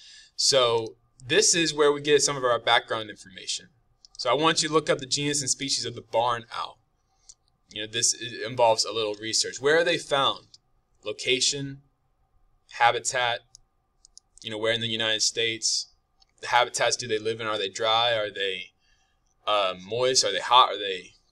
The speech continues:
cooler? Does it matter? Once you look that stuff up. How long do they live? Again, a good research question. What do they normally eat? Again, remember in science, before we start,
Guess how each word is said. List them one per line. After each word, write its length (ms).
cooler? 440
Does 220
it 100
matter? 600
Once 160
you 60
look 140
that 140
stuff 340
up. 180
How 160
long 200
do 100
they 140
live? 360
Again, 300
a 60
good 220
research 340
question. 360
What 140
do 60
they 140
normally 680
eat? 500
Again, 320
remember 280
in 100
science, 460
before 380
we 100
start, 360